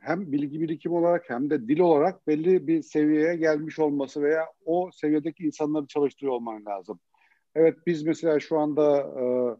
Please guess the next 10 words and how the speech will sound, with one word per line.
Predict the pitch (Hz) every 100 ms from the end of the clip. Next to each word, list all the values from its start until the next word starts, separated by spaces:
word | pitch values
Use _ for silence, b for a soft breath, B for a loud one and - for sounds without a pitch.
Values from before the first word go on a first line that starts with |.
| b b b _
dediğin | 139 147 160
gibi | 147 135 147
tamamen | 147 147 156 151 151 156 127 120
bu | 143 143 135
konulara | 143 143 143 139 143 - _
ayrı, | 131 139 139 156 170 131
e, | 127 123
bir | 139
birim | 123 147 147
oluşturduk | 135 110 - 110 95